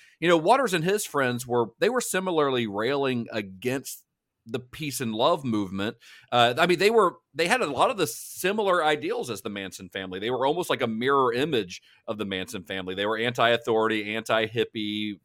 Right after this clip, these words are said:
peace and love. Uh, they took a lot of L S D. Uh,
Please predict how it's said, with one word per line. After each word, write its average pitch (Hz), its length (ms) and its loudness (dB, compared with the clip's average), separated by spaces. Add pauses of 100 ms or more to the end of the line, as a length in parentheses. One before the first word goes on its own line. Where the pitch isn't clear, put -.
(100)
peace 110 240 -10
and 107 120 -4
love. 104 520 0 (320)
Uh, 107 120 4
they 110 120 4
took 120 220 -4
a 113 40 0
lot 113 220 0
of 110 80 -4
L 113 180 0
S 110 140 -2
D. 107 400 0 (340)
Uh, 117 160 8